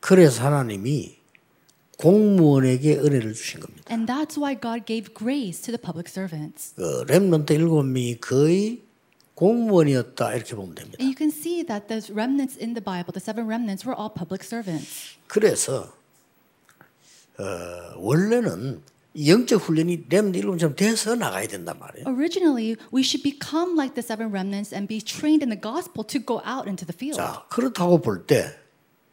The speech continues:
Speaker 1: 이 공무원 선교 대회는 굉장히 중요한 대회가 되는 겁니다.
Speaker 2: If that's so, then this public servants missions confer-, conference is a, becomes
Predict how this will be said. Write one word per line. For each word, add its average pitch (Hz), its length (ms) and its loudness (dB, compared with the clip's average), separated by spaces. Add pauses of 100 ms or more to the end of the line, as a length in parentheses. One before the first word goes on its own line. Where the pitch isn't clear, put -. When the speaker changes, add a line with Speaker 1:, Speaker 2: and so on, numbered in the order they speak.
(180)
Speaker 1:
이 170 260 2
공무원 180 640 6
선교 151 440 2
대회는 110 680 -2 (920)
굉장히 202 420 6
중요한 110 480 -4
대회가 - 300 -12
되는 - 200 -18
겁니다. - 240 -8
Speaker 2:
If 254 120 -6
that's 330 260 -4
so, 285 600 -4
then 233 300 -4
this 277 220 -4
public 330 400 -6
servants 240 360 -8
missions 196 280 -8
confer-, 196 300 -10 (120)
conference 240 400 -8
is 226 80 -12
a, 233 80 -6
becomes 233 480 -10